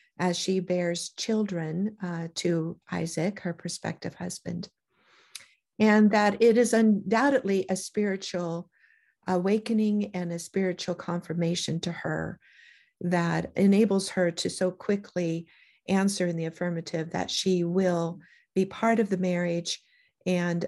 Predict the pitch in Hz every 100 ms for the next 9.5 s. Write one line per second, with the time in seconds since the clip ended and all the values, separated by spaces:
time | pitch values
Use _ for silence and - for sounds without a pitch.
0 | - 170 170 170 165 - - 175 175 170
1 | 160 160 170 156 151 - - 165 156 160
2 | 156 165 - 165 170 160 160 185 165 170
3 | - - - - 294 269 165 160 185 -
4 | _ - 233 208 190 190 185 196 190 160
5 | 175 202 165 - _ _ _ _ _ _
6 | _ _ _ _ _ _ - - - -
7 | - 254 302 320 339 339 330 240 202 220
8 | 226 226 208 196 _ - 214 202 180 196
9 | 220 214 175 175